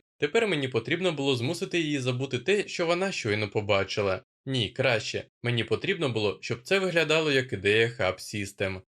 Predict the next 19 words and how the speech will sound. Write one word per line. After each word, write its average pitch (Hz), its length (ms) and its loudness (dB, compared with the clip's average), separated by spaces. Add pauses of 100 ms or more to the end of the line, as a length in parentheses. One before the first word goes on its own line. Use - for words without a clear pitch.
(140)
Коли 110 240 2
я 107 100 4
вибрався 110 420 0
з - 20 -2
шахти 127 360 0
і 110 40 -4
підняв 117 420 -2
нас 123 240 -2
обох 117 280 -2
на 110 100 -2
платформу, 135 680 0
хаб-сістем 190 520 -4
була 117 240 2
переконана, 180 680 0
що - 160 -4
наказала 151 460 2
мені 123 240 0
врятувати 98 560 0
Секай. 98 580 -6